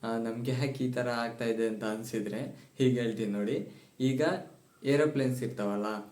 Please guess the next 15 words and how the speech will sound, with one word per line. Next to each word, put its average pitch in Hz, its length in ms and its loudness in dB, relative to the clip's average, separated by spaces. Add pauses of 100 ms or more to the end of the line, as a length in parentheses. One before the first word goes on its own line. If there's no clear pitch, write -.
(260)
ಫ್ಲೈಟ್ಸ್ 139 320 2
ಕಂಪ್ನಿಗಳು, 104 840 -4 (320)
ಈಗ 135 200 4 (300)
ಟರ್ಮಿನಲ್ನ 175 840 2 (320)
ಅಂದ್ರೆ 135 720 2
ಅವೆಲ್ಲ 143 340 6 (260)
ಕೊಂಡ್ಕೊಂಡಿರ್ತಾವೋ 139 880 4
ಅದೇನೋ 123 400 2
ಗೊತ್ತಿಲ್ಲ, 107 600 -2 (460)
ಆ, 120 360 -2 (260)
ಅದರ 127 420 4
ಪ್ಲ್ಯಾನ್ 127 480 2
ಎಲ್ಲ 127 260 2
ನನಗೆ 113 220 -2
ಗೊತ್ತಿಲ್ಲ. 107 380 -4